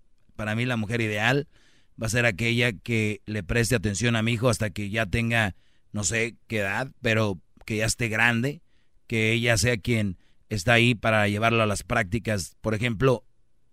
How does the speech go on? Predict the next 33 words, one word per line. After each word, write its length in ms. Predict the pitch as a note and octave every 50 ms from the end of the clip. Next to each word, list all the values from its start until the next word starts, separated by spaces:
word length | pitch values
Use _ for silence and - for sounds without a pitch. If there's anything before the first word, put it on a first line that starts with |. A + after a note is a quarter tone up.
| _ _ _ -
de, 400 | F#2+ A2 G#2+ G#2 G2+ G2 F#2+ E2
de 120 | D#2 F2 G2+
algún 220 | G2 G#2 A#2+ B2+ A#2
deporte. 400 | A2+ E2 - C3+ E3+ E3 C#3 B2
Si 100 | G2 A#2
yo 100 | B2 A2+
trabajo, 260 | A#2+ B2+ C3 C3 A2+
por 120 | F2+ G#2+ G#2
ejemplo, 240 | G#2 A#2+ A2 A2+
en 80 | A2+ A2+
este 160 | A2+ F#2 A#2
horario, 300 | G#2+ G#2+ A2+ G#2 A2+ G#2+
el 80 | G2+ F2+
que 100 | F#2+ F#2
tú 140 | - A2+ F#2+
tienes, 360 | F2 A#2 A2+ A2 G2+ F#2 E2+
que 80 | F2 F2
son 300 | G#2+ A#2 A#2 A#2 G#2 - _ _ - - - -
largos, 480 | - G#2+ A2+ A#2 A#2 A2+ A#2+ A#2 G2 - - - _ _ - - - _
que 300 | - C#3 C3+ C3 C3 -
esté 320 | B2+ B2 A2+ - - C3 A#2+
ahí 200 | A#2+ A#2+ A#2 A#2+
en, 100 | A#2 G#2+ - -
en, 200 | A#2+ A2+ G#2 F#2+
que 220 | - - - A2+
lo 60 | G2+ G2+
lleve 180 | G#2+ A2+ A#2
a 40 | G#2+
sus 180 | F2+ F#2 F2 -
prácticas 480 | A#2 A2+ G#2+ E2+ A2+ G#2 G2 G2+ G2
de 60 | G2+
algún 200 | G2 F#2+ G#2 G2+
deporte, 760 | F#2+ G2+ - - A#2+ B2 B2+ A#2+ G#2+ F2 G#2+ A#2 A#2 A#2 G#2